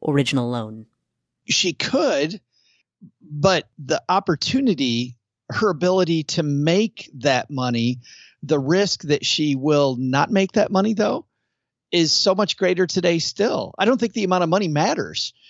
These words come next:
Speaker 2: It's just more zeros. It's the same, "Listen, I took out this money at six and a half and I only got four." And yeah, she might not be underwater and maybe there is more money available,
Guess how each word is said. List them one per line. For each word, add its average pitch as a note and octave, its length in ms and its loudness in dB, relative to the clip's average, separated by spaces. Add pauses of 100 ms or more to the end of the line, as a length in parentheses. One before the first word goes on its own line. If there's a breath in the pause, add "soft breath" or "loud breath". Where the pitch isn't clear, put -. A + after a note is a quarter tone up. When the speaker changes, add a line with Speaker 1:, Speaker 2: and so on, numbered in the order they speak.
(300 soft breath)
Speaker 2:
It's F3 140 2
just C4+ 180 0
more A3 220 2
zeros. G3 460 0
It's F#3 160 -4
the E3 100 -2
same, E3+ 340 0
"Listen, F3+ 360 0
I C3+ 80 -2
took G3+ 260 -2
out F#3 140 0
this D3+ 120 -4
money F3 220 0
at C#3 80 -6
six - 220 -4
and E3 80 -2
a - 20 2
half G3 160 2
and D3+ 100 0
I D3+ 40 2
only D#3+ 200 0
got D#3 300 0
four." F3+ 420 0 (400 loud breath)
And D3+ 140 0
yeah, G#3+ 240 4
she - 160 -2
might F3 220 2
not E3+ 160 2
be F3 160 2
underwater D3+ 720 0 (280 loud breath)
and C#3+ 120 -4
maybe F3+ 260 2
there E3+ 220 2
is F3+ 180 0
more E3 180 2
money D#3 320 2
available, D3 760 0